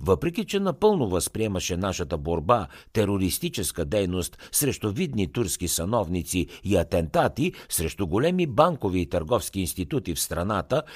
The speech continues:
предимно чуждестранни, за да се обърне вниманието на интелектуалния свят в Западна Европа към Македония, като един етап от общата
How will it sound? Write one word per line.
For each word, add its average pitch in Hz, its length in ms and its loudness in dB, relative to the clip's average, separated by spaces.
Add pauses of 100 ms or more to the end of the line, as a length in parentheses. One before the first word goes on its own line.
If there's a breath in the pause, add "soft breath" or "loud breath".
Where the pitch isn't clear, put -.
(120)
предимно 98 440 2
чуждестранни, 90 960 -2 (160 loud breath)
за 82 180 0
да 76 100 -4
се - 140 -6
обърне 160 400 0
вниманието 104 640 0
на 90 100 0
интелектуалния 90 840 0
свят 101 360 0 (200 loud breath)
в - 40 -4
Западна 90 480 0
Европа 95 420 0
към 85 140 -2
Македония, 85 880 0 (240 loud breath)
като 90 240 0
един 113 260 0
етап 110 400 0
от 101 200 -2
общата 139 600 4